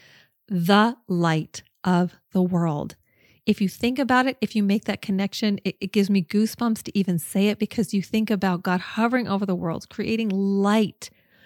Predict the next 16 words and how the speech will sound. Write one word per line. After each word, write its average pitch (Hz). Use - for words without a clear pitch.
the 214
essence 214
of 208
light 202
from 202
the 196
beginning 202
of 180
the 190
world. 185
And 208
then 214
all 240
these 247
years 226
later, 190